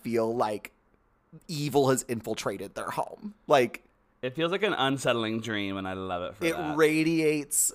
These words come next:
Speaker 1: hate. It's just sublime. Um, but anyway, a wrap up. This is the finale of our Stephen King series. So we're talking about The Shining, of course, the nineteen eighty Stanley Kubrick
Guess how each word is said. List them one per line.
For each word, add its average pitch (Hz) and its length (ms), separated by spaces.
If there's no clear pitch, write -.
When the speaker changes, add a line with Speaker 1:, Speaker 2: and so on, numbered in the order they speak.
Speaker 1:
hate. 117 640
It's 131 380
just - 500
sublime. 113 480
Um, 165 500
but 185 120
anyway, 165 340
a 170 100
wrap 135 260
up. - 280
This 143 160
is 151 120
the 196 100
finale 170 400
of 165 60
our 147 100
Stephen 143 400
King 139 840
series. 110 560
So - 120
we're 240 60
talking 190 120
about 160 180
The 233 60
Shining, 285 380
of 113 120
course, 76 340
the 143 140
nineteen 127 400
eighty 127 200
Stanley 120 460
Kubrick 143 520